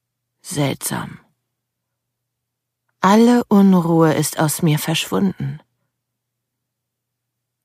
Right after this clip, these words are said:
Die Promenade. Der Weg ist härter. Ich spüre jeden meiner Schritte auf dem Asphalt.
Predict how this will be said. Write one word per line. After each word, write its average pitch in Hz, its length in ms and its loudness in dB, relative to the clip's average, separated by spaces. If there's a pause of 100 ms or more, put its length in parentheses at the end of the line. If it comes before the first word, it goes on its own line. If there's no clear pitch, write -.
(240)
Die 208 280 -8
Promenade. 226 920 2 (1900)
Der 190 220 4
Weg 190 240 -2
ist - 280 -6
härter. - 560 -6 (1600)
Ich 214 280 0
spüre 202 520 -2
jeden 160 600 -2
meiner 156 320 -2
Schritte - 500 -4
auf 165 140 -10
dem 185 180 -4
Asphalt. - 680 -8